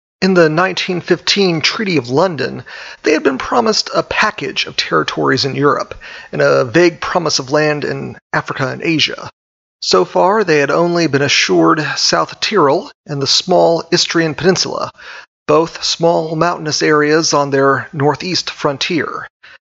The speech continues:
Needless to say, the Itali-, the Italians did not think it worth the over six hundred thousand soldiers they sacrificed. Wilson, of course, was the sticking point. He hadn't promised the Italians squat,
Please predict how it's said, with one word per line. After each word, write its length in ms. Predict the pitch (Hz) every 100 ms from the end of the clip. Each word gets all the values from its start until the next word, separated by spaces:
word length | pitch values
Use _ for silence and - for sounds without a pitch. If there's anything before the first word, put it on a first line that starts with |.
| _ _ _ _
Needless 280 | 135 127 -
to 80 | 127
say, 320 | - 185 175
the 140 | 147
Itali-, 600 | 131 - 165 156 156 156
the 120 | 156
Italians 580 | 139 - 254 185 170 -
did 140 | - 143
not 260 | 170 170
think 180 | - 190
it 100 | 151
worth 540 | 131 131 208 156 156 -
the 160 | 151 139
over 320 | 143 139 131
six 340 | - - -
hundred 360 | - 214 180 143
thousand 560 | - - 214 214 147 139
soldiers 600 | - 202 202 143 139 -
they 140 | 135
sacrificed. 840 | - 190 190 - - - - - - _ _ _ _ _ _ _ _ _
Wilson, 340 | 190 262 - 127
of 60 | -
course, 540 | - - - - -
was 180 | - 131
the 80 | 127
sticking 340 | - 190 139
point. 420 | - - - - - _ _ _ _ _ _
He 140 | - 233
hadn't 260 | 202 143
promised 360 | 135 - 139 -
the 60 | -
Italians 420 | - - - -
squat, 680 | - - 151 - - -